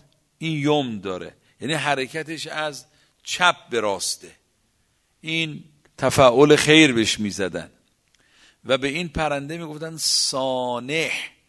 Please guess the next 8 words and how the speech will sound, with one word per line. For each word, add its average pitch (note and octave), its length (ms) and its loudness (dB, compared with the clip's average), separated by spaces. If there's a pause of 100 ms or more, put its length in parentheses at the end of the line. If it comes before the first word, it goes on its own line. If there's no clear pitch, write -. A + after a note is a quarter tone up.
(360)
صانع G3 480 0
یعنی G3 180 -6
ما E3+ 200 -2
یتبرک C3 600 -6
به. A2 280 -8 (1400)
پرنده‌ای D#3+ 840 -4
که F#3 140 -8
از F3 360 -6